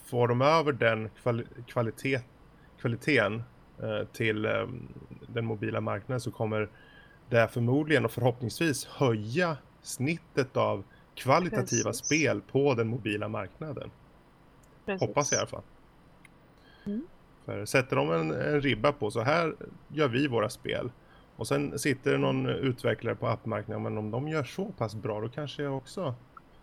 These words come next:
Speaker 1: Men det finns ju
Speaker 2: Mm.
Speaker 1: skäl till varför det finns femtusen olika Candy Crush-kopior. Det, det funkar, folk spelar det. Ja, börjar folk spela Super Mario-liknande spel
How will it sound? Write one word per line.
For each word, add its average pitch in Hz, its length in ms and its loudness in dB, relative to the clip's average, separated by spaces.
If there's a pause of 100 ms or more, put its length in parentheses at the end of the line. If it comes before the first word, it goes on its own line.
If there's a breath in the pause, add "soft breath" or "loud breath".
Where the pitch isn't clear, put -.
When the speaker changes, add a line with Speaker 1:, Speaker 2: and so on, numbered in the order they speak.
(340)
Speaker 1:
Men 131 120 0
det 143 100 4
finns 185 240 0
ju - 20 4
Speaker 2:
Mm. 139 100 0
Speaker 1:
skäl 196 180 4
till 151 140 0
varför 139 340 4
det 139 60 2
finns 123 340 -2
femtusen 120 600 0
olika 113 380 -2
Candy 110 380 2
Crush-kopior. 127 1000 -2
Det, 127 120 -4 (380)
det 120 260 4
funkar, 165 600 0
folk 123 240 2 (200)
spelar 104 440 0
det. - 140 -6 (480 loud breath)
Ja, 143 340 -2
börjar 156 200 6
folk - 420 -4
spela 151 300 2
Super 147 280 -2
Mario-liknande 151 840 2
spel 139 420 2